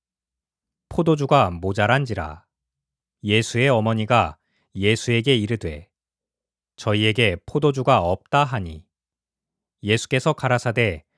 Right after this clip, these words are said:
"여자여, 나와 무슨 상관이 있나이까? 내 때가 아직 이르지 못하였나이다." 그 어머니가 하인들에게 이르되,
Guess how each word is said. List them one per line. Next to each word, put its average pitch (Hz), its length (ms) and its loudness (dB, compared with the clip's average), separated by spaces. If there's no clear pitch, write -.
"여자여, 98 640 0
나와 104 380 4
무슨 107 400 -6
상관이 139 480 -2
있나이까? 113 720 -6
내 104 240 4
때가 113 640 2
아직 98 320 0
이르지 110 360 -2
못하였나이다." 101 1160 -4
그 117 260 0
어머니가 110 580 2
하인들에게 131 760 0
이르되, 98 460 -6